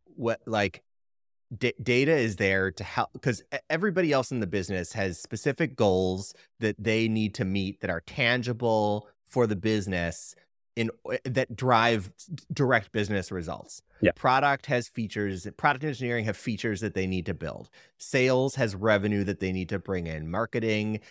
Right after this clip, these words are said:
Speaker 1: has, uh, you know, qualified leads, or they have brand awareness goals that they need to hit, right? Data, what, what, data is there to help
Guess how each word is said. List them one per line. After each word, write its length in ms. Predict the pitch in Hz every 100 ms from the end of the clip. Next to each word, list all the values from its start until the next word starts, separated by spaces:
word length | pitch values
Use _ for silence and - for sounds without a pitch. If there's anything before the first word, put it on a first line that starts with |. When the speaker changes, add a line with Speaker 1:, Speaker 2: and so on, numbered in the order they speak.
| _
Speaker 1:
has, 720 | - 101 101 101 98 92 - - _ _
uh, 640 | 92 92 92 90 87 87 87
you 140 | 98 95
know, 240 | 76 80 - - -
qualified 520 | - 107 101 98 95
leads, 600 | 135 160 143 131 127 104
or 60 | 101
they 100 | 95
have 140 | 87
brand 360 | 120 135 131 123
awareness 540 | 117 117 113 110 104
goals 520 | - 107 101 98 101
that 180 | - 92
they 160 | 95 92
need 240 | 90 87
to 80 | 92
hit, 320 | 85 - - _ _
right? 280 | 95 135 - _ _ 101
Data, 520 | 135 196 120 92 107 _ _
what, 340 | 107 156 185 - -
what, 440 | - 139 - 113 120
data 500 | 147 214 147 135 143
is 180 | 127 113
there 200 | 139 135
to 300 | - 120 113 - _
help 260 | 196 208